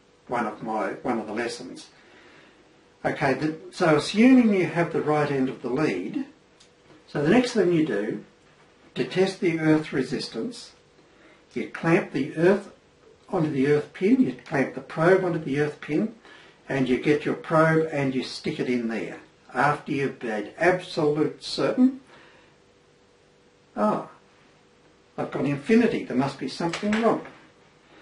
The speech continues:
Let's see, I've got two leads here on my bench.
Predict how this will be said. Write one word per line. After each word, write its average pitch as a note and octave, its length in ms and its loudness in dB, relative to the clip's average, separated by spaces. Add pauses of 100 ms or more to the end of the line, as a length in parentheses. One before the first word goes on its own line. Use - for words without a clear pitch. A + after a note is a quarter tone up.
(280)
Let's D#3 200 -2
see, - 440 0 (260)
I've - 180 2
got - 240 -4
two F#3+ 260 6
leads A3 340 6
here C3 260 4
on B2+ 140 2
my C3+ 120 0
bench. - 480 2